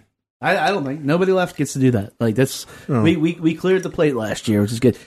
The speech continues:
Speaker 1: And, you know, there was a
Speaker 2: Maybe Chuck Berry will give us, uh,
Speaker 1: No, no,
Speaker 2: his
Speaker 1: no, no,
Speaker 2: death
Speaker 1: no.
Speaker 2: poem.
Speaker 1: You know, uh, w-,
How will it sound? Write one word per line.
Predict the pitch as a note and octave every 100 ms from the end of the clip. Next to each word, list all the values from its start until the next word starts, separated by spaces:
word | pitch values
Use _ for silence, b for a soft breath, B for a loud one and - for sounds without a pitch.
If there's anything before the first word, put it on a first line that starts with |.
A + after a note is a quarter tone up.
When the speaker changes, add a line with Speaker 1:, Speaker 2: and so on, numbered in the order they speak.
| B
Speaker 1:
And, | E3+ F3+
you | F#3+
know, | F#3
there | F#3
was |
a | E3+ D#3
Speaker 2:
Maybe | E3 F#3
Chuck | - F3+ -
Berry | D3 D3
will | B2 A#2+
give | A2 A2+
us, | A2+ A2
uh, | A#2
Speaker 1:
No, | A#2
no, | -
Speaker 2:
his | C#3
Speaker 1:
no, |
no, | -
Speaker 2:
death | B2
Speaker 1:
no. | -
Speaker 2:
poem. | C3 A#2+ B2 -
Speaker 1:
You | E3+
know, | F3
uh, | D3+ D3 D3
w-, | D3 D#3